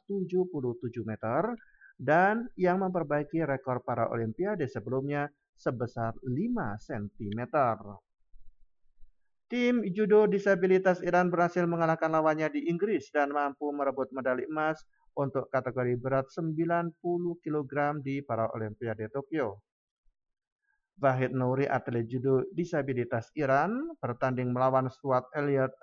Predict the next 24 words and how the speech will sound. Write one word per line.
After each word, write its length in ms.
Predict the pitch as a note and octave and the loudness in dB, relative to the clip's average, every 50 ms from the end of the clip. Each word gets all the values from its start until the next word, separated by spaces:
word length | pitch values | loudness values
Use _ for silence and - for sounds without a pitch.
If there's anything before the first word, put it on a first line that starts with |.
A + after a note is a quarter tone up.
| - C3+ | -16 -4
dari 320 | A#2+ C#3 C3 C3 C3 B2 - | -2 0 2 2 0 0 0
Inggris 480 | E3+ F3 E3+ - A#3 - B2+ - - | -2 -2 -2 -2 -2 -4 -4 -4 -6
di 160 | - D3 C3+ B2+ | -6 -4 -2 -2
babak 320 | C3 A#2+ - A#2+ A2+ - | -2 -2 -2 -4 -4 -4
final 320 | - D3 C3+ C#3 D#3 F#3 | -6 -4 -2 -2 -2 -2
pada 320 | G3+ - C#3 C3+ C3 A#2+ A#2+ | -2 -2 -2 0 0 0 0
hari 160 | A#2+ A#2+ B2+ | 0 0 -2
Minggu, 480 | C3+ D3+ F#3+ A#3 A#3+ B3 B3+ B3 G#3 D#3+ | -2 -2 -2 -2 -2 -2 -2 0 0 0
dua 320 | C3+ C#3+ C3+ A#2+ A#2+ - | 0 0 0 0 0 0
puluh 160 | C#3+ B2+ A#2+ | -4 -6 -6
sembilan 640 | A#2+ - - D3 B2+ A#2 B2 B2 A#2 A#2 A#2 A#2 - | -6 -6 -6 -6 -4 -4 -4 -2 0 0 -2 -2 -4
Agustus, 800 | B2+ A2+ A2 A2 D3 C#3 B2 - _ D#3+ D3 E3 A3+ C4+ - _ _ _ - - - - _ _ | -4 -6 -6 -6 -6 -8 -8 -8 _ -4 -4 -4 -4 -4 -8 _ _ _ -20 -20 -20 -20 _ _
dan 240 | E3 D#3 G3+ A#3+ C4+ | -2 0 0 2 2
mengalahkan 480 | D4 C4+ B3+ A#3+ A3 G#3+ G#3 G3 F#3+ | 0 0 0 0 0 0 0 2 2
lawannya 480 | F#3 F3+ F3 F3 E3+ F3 F3 F3 E3 C#3+ | 4 4 4 4 2 2 2 0 0 0
hingga 320 | D3 D3 D3 C#3 C#3+ D#3 D#3+ D#3+ | -2 -4 -4 -2 -2 0 0 0
memenangkan 640 | D3 A#2+ A2 A2 G#2+ A2 A2 - C#3 C3 C#3+ F3+ G3+ | 0 -2 -2 -2 -4 -6 -4 -2 -2 -2 0 0 -2
medali 400 | D3+ A#2 G2 F#2+ A2+ A2 A2 - - | -2 -2 -2 -2 -2 -2 -2 -4 -4
emas. 480 | D#3+ F3+ F3 C#3 A2 - - - - _ _ _ _ _ _ - - - - - _ _ - _ | -4 -2 -2 -2 -4 -6 -12 -20 -20 _ _ _ _ _ _ -12 -10 -10 -10 -12 _ _ -20 _
Prestasi 560 | _ - C4+ C4+ C4+ - - A#3+ A3 A3+ - G#3 | _ 4 4 4 4 2 0 0 0 0 0 2
ini 160 | G#3 A3 G#3+ | 2 2 4
menambah 320 | G3+ F#3 F3 E3 D#3+ E3 | 4 4 4 6 6 4
perolehan 400 | D#3+ D3+ D3+ D3 C#3 C#3 C#3 C#3 | 4 4 2 4 4 4 4 2
medali 400 | C#3 C3+ C3 C3 C3 C3 C3+ C3+ | 0 2 2 2 2 2 0 0